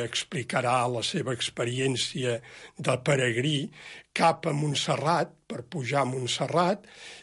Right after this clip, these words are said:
i, eh, un cop ha fet vetlla d'armes, perquè ell era un cavaller a Montserrat, s'ha confessat i s'ha entregat totalment a Nostre Senyor, eh, es retira a Manresa. I allà,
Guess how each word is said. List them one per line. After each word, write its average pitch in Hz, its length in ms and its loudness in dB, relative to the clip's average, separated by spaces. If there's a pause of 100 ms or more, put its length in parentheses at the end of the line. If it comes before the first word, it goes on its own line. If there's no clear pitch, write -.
(140)
i, 202 420 2
eh, 170 320 4
un 180 220 2
cop 160 320 2
ha 156 100 4
fet 143 300 -4
vetlla 147 400 2
d'armes, 143 580 0
perquè - 240 -10
ell 131 140 -4
era 127 120 -2
un 127 140 -2
cavaller 123 580 2
a 117 60 0
Montserrat, 127 800 0 (340)
s'ha - 220 0
confessat 156 840 0
i 165 80 0
s'ha - 160 -2
entregat 139 520 0
totalment 135 640 0
a 123 60 0
Nostre 120 420 -2
Senyor, 175 520 4 (480)
eh, 175 320 2
es 180 200 2
retira 190 460 2
a - 40 4
Manresa. 131 760 0 (440)
I 151 200 2
allà, 165 440 4